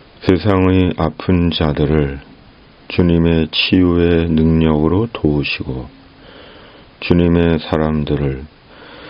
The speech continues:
생의 모든 위험에서 주님의 천사로 지켜 주시옵소서.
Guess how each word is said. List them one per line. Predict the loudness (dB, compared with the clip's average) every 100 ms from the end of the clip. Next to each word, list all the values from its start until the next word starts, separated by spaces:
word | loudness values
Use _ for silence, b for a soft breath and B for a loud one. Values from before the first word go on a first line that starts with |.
| B -4
생의 | 0 2 2 2 0
모든 | 0 0 0 0 0 0 0
위험에서 | 2 2 2 0 -2 -4 -4 -4 -4 -12 -20 B B B B -4
주님의 | 0 2 2 0 -2
천사로 | -2 -4 -2 -4 -2 -2 0 0 0 -8 B B B
지켜 | -6 -4 -2 -2 0 -2 -6 -10
주시옵소서. | -10 -8 -8 -10 -10 -10 -10 -14